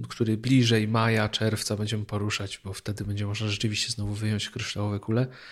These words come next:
i powróżyć, co tam się dowiemy na kolejnej konferencji. Okej, słuchaj, mam jeszcze jedną taką kwestię, która, no, nie jest do końca newsem, ale jest dosyć ciekawą kwestią. Ja, ja o tym w sumie, wiesz co, zwróciłem uwagę na pewną kwestię,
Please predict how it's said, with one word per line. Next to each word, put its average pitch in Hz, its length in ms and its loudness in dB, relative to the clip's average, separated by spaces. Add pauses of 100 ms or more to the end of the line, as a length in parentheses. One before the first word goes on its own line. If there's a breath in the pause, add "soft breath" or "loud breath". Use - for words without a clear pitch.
(520 loud breath)
i 120 100 4
powróżyć, 110 640 0
co 104 140 -2
tam 101 220 -2
się - 180 -2
dowiemy 107 480 2 (760 loud breath)
na 110 160 0
kolejnej 110 540 2
konferencji. 104 680 -2 (420 loud breath)
Okej, 139 260 6
słuchaj, 120 280 6
mam 190 120 6
jeszcze 220 240 6
jedną 214 220 6
taką 135 260 2 (240)
kwestię, 104 560 2
która, 107 500 2
no, 110 120 0
nie 131 120 6
jest 120 140 6
do 120 60 0
końca 120 260 4
newsem, 120 600 6
ale 135 180 2
jest 123 120 2
dosyć 127 220 0
ciekawą 139 420 -2
kwestią. 131 360 0
Ja, 117 180 2 (120)
ja 175 160 2
o 190 40 2
tym 175 460 0
w - 80 -6
sumie, 156 320 0 (760)
wiesz - 140 -2
co, 123 100 2
zwróciłem 175 480 4
uwagę 120 400 4
na 98 240 -2
pewną 107 360 -2
kwestię, 131 480 2